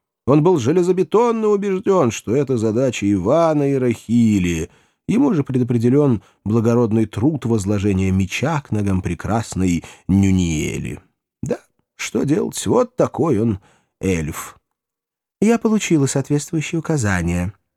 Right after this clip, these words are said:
Окошечко кассы неожиданно прикрылось. "Стойте на месте, не делайте резких движений, за вами придут".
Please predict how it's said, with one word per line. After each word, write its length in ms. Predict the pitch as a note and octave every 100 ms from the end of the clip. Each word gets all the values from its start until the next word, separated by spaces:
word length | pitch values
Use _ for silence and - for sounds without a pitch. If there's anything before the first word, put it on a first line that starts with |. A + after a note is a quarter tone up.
| _
Окошечко 520 | F#2+ F#2+ G2 - F#2+
кассы 400 | - A2 D3+ -
неожиданно 460 | A2 G2+ F#2+ G#2 G#2
прикрылось. 720 | G#2+ G2+ F#2 E2+ E2+ - - _ _ _ _
"Стойте 380 | - A#3 A#3 G#3
на 100 | F#3
месте, 440 | E3 D#3+ - C4 - _ _
не 200 | G#3 C4
делайте 400 | A3 G#3+ F#3 -
резких 340 | F3+ E3 F3+ D3+
движений, 600 | E3 F3 C4 C#4 C4+ A#3+ _ -
за 240 | D#3+ G3
вами 240 | F#3 G#3 A#3
придут". 560 | - A#2 A2+ A#2 -